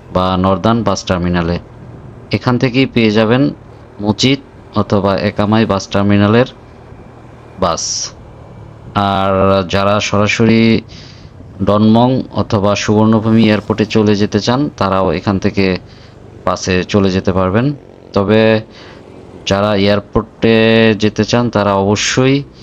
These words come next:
পূর্বে থেকে টিকিট বুকিং করে রাখবেন, কারণ অনেক সময় এখানে তাৎক্ষণিক টিকিট আপনারা নাও পেতে পারেন। পাতায়া শহরের যে কোনো স্থান থেকে আপনারা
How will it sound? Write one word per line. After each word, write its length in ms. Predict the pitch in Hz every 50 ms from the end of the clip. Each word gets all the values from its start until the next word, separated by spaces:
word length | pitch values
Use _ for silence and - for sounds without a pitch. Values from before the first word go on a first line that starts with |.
| - - - - - - - -
পূর্বে 280 | - 107 104 98 104 104
থেকে 260 | - - 113 104 120 120
টিকিট 420 | 120 - 110 95 - 120 - - - - - - - - - - - - - - -
বুকিং 280 | 104 98 - 110 104 104
করে 220 | - 101 101 95 92
রাখবেন, 360 | 90 90 85 82 85 87 90 90 90 95 - - -
কারণ 300 | 98 104 101 104 101 104 101 85 - 80 104
অনেক 140 | 104 104 98
সময় 360 | - - 113 110 117 117 120 120 - - - - - - - - _ - - -
এখানে 340 | 95 95 - 107 104 101 98
তাৎক্ষণিক 520 | 101 107 98 98 - - - 107 107 107 -
টিকিট 280 | - 117 - 120 131 127 - - - - - -
আপনারা 340 | 95 - - 92 92 92 95 95
নাও 240 | 92 92 92 92 92 92
পেতে 260 | - 95 90 - 90
পারেন। 280 | - 87 87 85 87 87 85 - - - - - - - - - - - - - - - - - - - - - - - - - - - - - - - - - - - - - - - - - - - - - - - - - - - - - - - - - - - - - - -
পাতায়া 380 | 120 117 - - 139 135 139
শহরের 480 | 135 - - 131 127 135 139 127 135 139 120
যে 140 | 104 110 107
কোনো 220 | - 120 117 120 117 117
স্থান 260 | 110 - - - 117 113
থেকে 280 | 110 120 110 - - 143 147 139 - -
আপনারা 480 | 101 98 - - 101 101 98 101 101